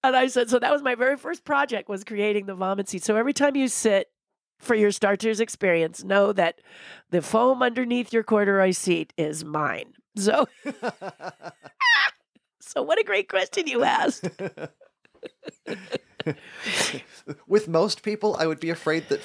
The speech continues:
Speaker 2: the interview would go downhill from here. How do you top that? <laughs>
Speaker 1: How do you? And nobody has asked me that question, which is, so your, your listeners are first. I mean, I think I've told it maybe once or twice, but your listeners are the first too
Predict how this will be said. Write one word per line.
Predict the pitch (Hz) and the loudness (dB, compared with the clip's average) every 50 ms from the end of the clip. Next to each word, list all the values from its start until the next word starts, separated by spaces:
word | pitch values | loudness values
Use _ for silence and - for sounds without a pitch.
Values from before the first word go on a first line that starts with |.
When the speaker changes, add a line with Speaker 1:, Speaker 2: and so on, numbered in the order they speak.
| - - | -4 -4
Speaker 2:
the | 151 151 | -4 -2
interview | 156 147 156 147 156 160 | -2 -4 -6 -4 -4 -2
would | 147 151 131 | -2 0 2
go | 160 160 | 2 2
downhill | 151 156 147 147 151 139 160 165 190 202 | 2 2 0 0 0 0 0 0 0 -2
from | - - 160 147 | -4 -6 -6 -4
here. | - - 139 127 - - - - - 330 - - | -4 -4 0 -2 -2 -2 0 -2 -2 -2 0 0
How | - 427 | 0 0
do | - 170 359 | 0 -2 -8
you | - - - | -8 -8 -8
top | - - - 381 381 - | -6 -6 -6 -6 -4 -6
that? | - - 254 - - 262 - - | -6 -6 -6 -4 -4 -4 -4 -4
<laughs> | _ | _
Speaker 1:
How | - - 415 466 - | 0 0 0 0 0
do | - 494 494 523 554 466 | 0 0 0 0 -2 -2
you? | 302 254 - | -4 -2 -2
And | - 277 285 - - - - - - - 233 - | -2 -2 -2 -2 -10 -18 -20 -14 -12 -12 -12 -2
nobody | 277 320 349 392 392 392 370 359 | 0 0 2 2 0 -4 -4 -6
has | 330 285 | -4 -2
asked | 294 277 285 302 - 254 | 0 0 0 0 -2 -6
me | 269 262 | -8 -4
that | 233 220 202 190 | -2 -2 -4 0
question, | - 247 262 269 262 - - 202 175 | 0 2 2 2 2 0 -2 -2 2
which | 185 190 190 - | 2 0 0 0
is, | 196 202 - | -4 -6 0
so | 202 214 196 196 | 2 2 2 2
your, | 202 196 202 214 233 247 254 262 247 247 _ _ _ _ _ _ _ _ _ | 2 2 4 4 6 6 4 4 2 0 _ _ _ _ _ _ _ _ _
your | 254 196 208 226 247 254 | -4 2 4 4 4 4
listeners | 240 233 240 240 - 220 208 190 | 4 2 0 0 0 -2 0 2
are | 196 175 160 | 0 0 0
first. | - - 233 247 262 233 202 180 - - _ - - - - | 0 2 4 4 4 4 0 -2 -8 -14 _ -20 -20 -10 -4
I | - 247 | -4 -2
mean, | 247 262 269 | -2 0 0
I | 254 254 | 0 0
think | 233 - 277 254 - | 0 -2 -6 -2 0
I've | 254 226 202 | 0 -2 -2
told | - - 214 208 214 220 | -2 0 4 4 4 4
it | 214 208 | 4 4
maybe | 202 190 190 190 | 0 2 2 2
once | 175 185 190 180 185 | 0 0 -2 -2 -4
or | 165 | -4
twice, | - - 240 226 185 - - - - - - - _ | 0 2 2 2 2 -2 -8 -18 -18 -18 -18 -4 _
but | - 220 214 | 0 2 4
your | 208 208 214 220 | 6 6 6 6
listeners | 214 202 196 - 185 180 170 170 | 4 2 0 0 -2 -2 0 0
are | 170 165 | 0 2
the | 156 160 | 2 0
first | 156 - 165 165 160 - - | 0 2 2 2 2 0 -4
too | - - 165 170 160 175 175 | 0 0 2 2 2 -2 -4